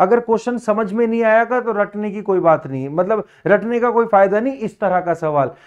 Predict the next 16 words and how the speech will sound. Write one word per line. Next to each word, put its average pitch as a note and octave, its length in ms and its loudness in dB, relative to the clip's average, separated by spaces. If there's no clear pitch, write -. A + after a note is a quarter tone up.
दो A#3 200 4
तरह A#3+ 280 2
के A#3+ 140 -2
सवाल G#3+ 360 2
हैं G#3+ 80 2
आज G#3 180 0
की F#3+ 140 -4
डेट E3 200 -2
में, D#3+ 140 -8
एक A#3+ 240 2
वो C4+ 140 4
जो C4+ 120 2
डायरेक्टली A3 560 2
याद F3 220 4
करना D3+ 320 -2
है C3 240 -4